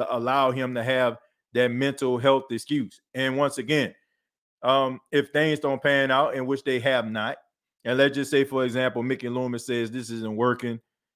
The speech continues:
and you call up Sean and say, "Sean, you know, uh, I know you wanna come back, you know, we'd like to have you back." Or heck, you know what I'm saying, see what it takes in order to get him back. And if he still says no,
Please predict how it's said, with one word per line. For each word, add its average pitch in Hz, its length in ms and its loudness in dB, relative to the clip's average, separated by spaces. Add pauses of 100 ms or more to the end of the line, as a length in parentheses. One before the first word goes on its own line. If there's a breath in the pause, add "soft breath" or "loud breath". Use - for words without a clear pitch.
(100)
and 120 140 0
you 120 80 -6
call 127 340 6
up 120 120 4
Sean 123 320 0
and 117 80 -6
say, 113 180 -4
"Sean, 123 340 0
you 120 80 -4
know, 117 380 -2 (100)
uh, 107 380 -2 (120)
I 113 120 -6
know 123 100 -6
you 123 140 -2
wanna 117 180 -4
come 123 240 -2
back, 127 360 4
you 110 100 -8
know, 113 340 -4
we'd 113 220 -8
like 123 220 -2
to 110 100 -4
have 127 240 4
you 120 120 -4
back." 123 280 4 (400)
Or 143 320 8
heck, 143 320 4
you 135 80 -6
know 135 80 2
what 135 100 -2
I'm - 40 -14
saying, 139 220 0
see 143 200 0
what 135 180 2
it 135 120 2
takes 147 260 2
in 131 180 -2
order 139 220 4
to 127 100 -6
get 151 220 2
him 123 100 0
back. 110 240 0
And 113 140 -4
if 117 100 -4
he 143 80 -4
still 139 320 2
says 131 320 0
no, 160 460 4